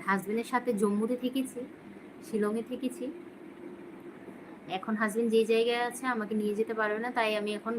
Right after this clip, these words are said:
বাড়িতেই আছি, শ্বশুর বাড়িতে, বুঝলে সবাই?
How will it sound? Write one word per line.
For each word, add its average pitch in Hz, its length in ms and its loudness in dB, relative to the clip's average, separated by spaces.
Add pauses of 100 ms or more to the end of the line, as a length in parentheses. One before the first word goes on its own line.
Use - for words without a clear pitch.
বাড়িতেই 196 340 4
আছি, 214 240 -2 (560)
শ্বশুর 208 300 -4
বাড়িতে, 208 240 0 (1300)
বুঝলে 226 320 -2 (1500)
সবাই? 196 220 -8